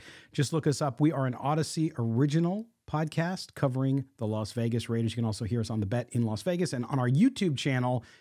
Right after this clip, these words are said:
where you can subscribe and hit the notifications bell to watch the show. Yes. Mo Moton, he is national N F L writer at Bleacher Report. I'm Scott Gulbransen, your host. We are here, and we are gonna get nitty-gritty. Okay, Mo,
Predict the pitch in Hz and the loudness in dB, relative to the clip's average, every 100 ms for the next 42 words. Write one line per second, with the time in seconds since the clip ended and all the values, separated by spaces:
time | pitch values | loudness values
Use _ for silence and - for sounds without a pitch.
0 | _ 135 117 120 120 - 127 120 113 107 | _ 0 2 2 0 -4 -2 0 0 0
1 | 113 110 107 98 110 104 95 95 95 92 | -2 0 -2 -2 -4 -2 -4 -4 -6 -6
2 | - - _ - 151 127 156 214 226 - | -10 -20 _ -2 0 0 0 0 0 -4
3 | - - _ 113 107 - 92 85 87 101 | -10 -14 _ 0 0 0 -6 -6 -8 -2
4 | 104 123 95 - - - - - - 135 | 2 2 0 -4 -10 -14 -18 -20 0 4
5 | 156 151 151 - 160 143 113 127 135 120 | 6 6 4 4 2 2 2 0 0 -2
6 | 156 - 131 143 120 131 170 185 147 151 | -4 -2 -2 -2 -2 -2 -2 -2 -2 0
7 | 151 180 175 156 123 113 139 113 117 120 | 0 0 -2 -2 -2 -2 -2 -2 -2 -2
8 | 131 165 127 110 101 277 277 - - _ | -2 0 0 2 2 4 2 -2 -12 _
9 | _ 104 - - 156 185 139 160 143 139 | _ -20 -10 0 2 2 2 4 4 2
10 | 127 - 120 135 147 127 117 110 120 - | -2 -2 2 4 2 2 2 2 2 2
11 | 120 120 113 107 113 107 190 190 202 156 | 2 4 4 2 0 2 2 2 2 4
12 | 143 135 | 4 2